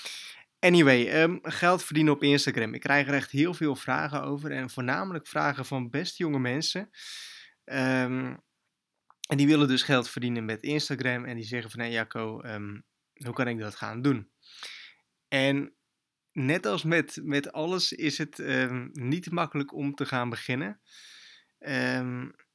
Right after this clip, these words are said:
maar als je eenmaal door hebt hoe het werkt, ehm,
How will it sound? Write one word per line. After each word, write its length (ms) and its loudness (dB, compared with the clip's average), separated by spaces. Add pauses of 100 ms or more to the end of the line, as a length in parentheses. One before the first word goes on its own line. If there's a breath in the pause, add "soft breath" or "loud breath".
(1000)
maar 160 -2
als 120 0
je 100 -2
eenmaal 260 4
door 200 2
hebt 180 0
hoe 100 0
het 100 -2
werkt, 420 -2
ehm, 400 -10